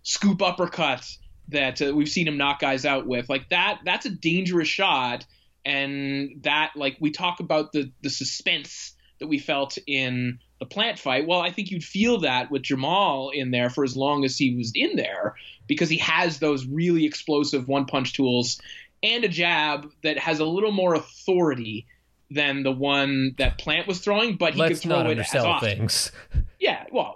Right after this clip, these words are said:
Speaker 1: you know, a lot more authority
Speaker 2: <laughs>
Speaker 1: than, than Plant, and could throw it as often as Caleb does. So, yeah, I, I think that I, I totally agree with that. I think if you're just looking for pure, unadulterated action, it's probably Benavidez who, who's the most interesting.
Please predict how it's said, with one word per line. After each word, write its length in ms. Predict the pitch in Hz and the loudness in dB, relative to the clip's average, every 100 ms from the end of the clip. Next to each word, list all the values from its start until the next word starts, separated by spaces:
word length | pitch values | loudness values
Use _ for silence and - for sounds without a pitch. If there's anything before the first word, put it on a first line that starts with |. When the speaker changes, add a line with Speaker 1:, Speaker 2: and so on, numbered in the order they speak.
| - | -6
Speaker 1:
you 100 | 160 | -4
know, 60 | - - | -4 -2
a 60 | |
lot 240 | 156 220 151 | 2 4 4
more 140 | - | 4
authority 600 | 247 - 285 - 277 302 | 2 2 0 0 -2 0
Speaker 2:
<laughs> 40 | 226 | 0
Speaker 1:
than, 540 | - - - 294 262 - | -2 0 -2 -4 -8 -2
than 140 | 185 | 0
Plant, 240 | 185 196 233 | 2 2 2
and 200 | 254 240 | 0 0
could 140 | 233 190 | -2 0
throw 200 | 202 185 | 2 2
it 80 | |
as 140 | 175 170 | 2 2
often 460 | 190 185 - 143 | 2 2 -2 -6
as 260 | 147 135 135 | -4 -2 -4
Caleb 360 | - 123 113 110 | -4 -4 -6 -6
does. 260 | 104 104 | -8 -4
So, 240 | 175 165 - - - _ | -2 -2 -2 -14 -20 _
yeah, 240 | 170 233 165 | -2 -2 0
I, 140 | 156 - | -2 0
I 120 | 165 | -2
think 320 | 175 190 170 - | -2 -4 -4 -2
that 200 | 147 143 - _ _ _ - _ 156 | -2 -2 -12 _ _ _ -20 _ -8
I, 360 | - 156 156 | -2 0 0
I 120 | 143 143 | 0 -2
totally 400 | - 175 196 202 | 0 0 2 2
agree 220 | 165 165 | 2 2
with 140 | 160 | 2
that. 240 | 156 147 - | 2 2 0
I 100 | 139 | -2
think 180 | 160 | -2
if 60 | 160 | 2
you're 120 | 156 | 2
just 200 | 160 165 | 2 0
looking 240 | 175 170 165 | -2 -2 -4
for 180 | 160 | -2
pure, 460 | 151 - 185 180 175 | -2 -4 0 4 4
unadulterated 760 | 165 156 156 156 160 156 143 147 | 4 2 2 2 2 2 2 2
action, 640 | 175 - 185 180 180 180 - - - | 2 0 0 2 2 0 -8 -20 -6
it's 220 | 151 147 | -2 -2
probably 500 | - 156 156 156 156 | -2 0 0 0 0
Benavidez 720 | 147 151 139 156 175 170 170 160 | 2 0 -2 0 2 2 0 0
who, 120 | 156 165 | 0 2
who's 160 | 160 | 0
the 40 | 165 | 0
most 260 | 160 160 | 0 0
interesting. 640 | 170 170 165 180 165 165 | -2 -2 -2 0 0 0